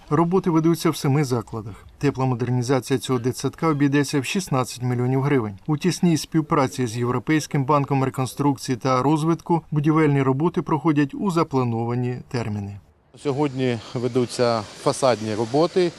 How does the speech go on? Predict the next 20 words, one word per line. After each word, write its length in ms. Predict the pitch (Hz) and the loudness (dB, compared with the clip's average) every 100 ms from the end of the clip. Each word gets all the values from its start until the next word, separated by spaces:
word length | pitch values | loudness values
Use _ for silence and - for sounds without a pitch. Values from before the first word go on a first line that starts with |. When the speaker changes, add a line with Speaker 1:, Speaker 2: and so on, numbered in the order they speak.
| - - - | -16 -18 -4
Speaker 2:
і 80 | 127 | 0
роботи 360 | 131 139 135 110 | 2 2 0 -4
з 60 | |
утеплення 480 | 117 131 123 127 123 | -2 -2 0 0 0
покрівлі, 480 | 131 - 196 190 139 | -2 -4 -4 -2 -2
тобто 200 | 120 - | -4 -4
ті 140 | 110 127 | -2 0
роботи, 420 | 127 160 170 104 | 0 0 -2 -2
які, 440 | 104 - 143 139 - - - - - | -4 -2 -2 -2 -4 -16 -18 -14 -4
е, 460 | 113 110 110 107 104 | 0 2 2 2 2
мають 280 | 123 120 - | 2 0 -2
сезонний 380 | 117 123 120 | -2 0 0
характер 520 | 117 147 185 - 151 123 95 | -2 0 0 0 -4 -4 -4
і 60 | |
які 280 | 117 113 120 | -2 -2 -4
треба 280 | 120 117 113 | -4 -2 -2
завершити 600 | 104 120 139 - - 110 101 | -2 -2 -2 -4 -8 -8 -2
до, 300 | 110 113 107 - - - - | 0 2 -2 -6 -20 -16 -4
е, 500 | 107 107 101 98 98 | 0 2 2 2 0
початку 840 | 92 110 117 104 110 104 101 101 | -2 0 0 0 -4 -4 -2 -4